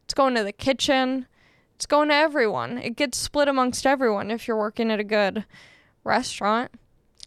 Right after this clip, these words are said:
And, and, and if people don't tip a lot, then you're, like, making bare, like, minimum wage, which is nothing. And then you're walking away with, like, two dollars. That feels, that's degrading.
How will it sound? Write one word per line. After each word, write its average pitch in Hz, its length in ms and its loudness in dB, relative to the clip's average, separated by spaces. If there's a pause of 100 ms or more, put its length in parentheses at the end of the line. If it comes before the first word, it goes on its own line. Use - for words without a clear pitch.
(100)
And, 269 340 0
and, 269 480 0
and 294 200 0
if 285 100 -4
people 359 220 4
don't 381 220 2
tip - 180 -2
a 403 40 4
lot, 302 180 4
then 277 140 0
you're, 311 240 2
like, 311 240 0
making 254 520 0 (100)
bare, 214 240 4
like, 233 220 0
minimum 233 520 0
wage, 214 400 2
which 247 200 -2
is 208 160 -6
nothing. 226 640 -2 (340)
And 240 120 -2
then 254 80 2
you're 262 180 4
walking 220 480 2
away 226 220 4
with, 220 160 0
like, 233 180 -6
two 247 240 -2
dollars. 220 720 2
That 285 200 2
feels, 320 340 0
that's 262 280 0
degrading. 220 840 -2